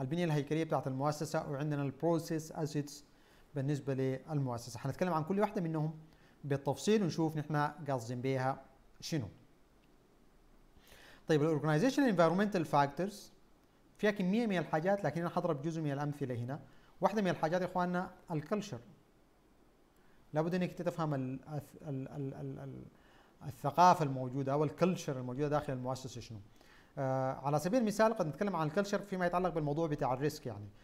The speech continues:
هل المؤسسة دي هي risk taking organization ولا risk averse؟ هل هي مؤسسة دايرة تخش في مشاريع فيها ريسك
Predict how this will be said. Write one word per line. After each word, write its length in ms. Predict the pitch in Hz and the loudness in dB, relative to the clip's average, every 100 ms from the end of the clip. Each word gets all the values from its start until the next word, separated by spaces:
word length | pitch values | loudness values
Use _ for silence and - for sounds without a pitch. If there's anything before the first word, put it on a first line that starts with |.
| - - | -20 -2
هل 160 | 165 | 2
المؤسسة 580 | 180 165 156 165 175 151 | 2 2 0 0 -2 -2
دي 240 | 151 160 165 175 | 0 -2 -4 -4
هي 340 | 151 160 156 151 | 0 0 0 -2
risk 200 | 175 - | -2 -4
taking 580 | - 175 170 156 156 | 0 0 0 -4 -4
organization 640 | 131 131 127 127 185 185 175 | -4 -4 -4 0 0 0 -2
ولا 280 | 139 135 | 0 0
risk 40 | 151 | -2
averse؟ 420 | - 117 117 - | -4 -6 -6 -6
هل 80 | 143 | -2
هي 120 | 156 | 0
مؤسسة 440 | 147 151 151 143 143 - - - - - | 0 -2 -2 -4 -6 -10 -20 -20 -12 0
دايرة 440 | 147 151 151 147 - - - _ - 160 | 4 6 4 2 -6 -20 -20 _ -14 -8
تخش 260 | 156 170 196 | -2 2 2
في 100 | 196 | 2
مشاريع 340 | 151 143 143 | 0 2 2
فيها 280 | 156 151 143 | 0 -2 -2
ريسك 300 | 135 185 - | 0 -2 -6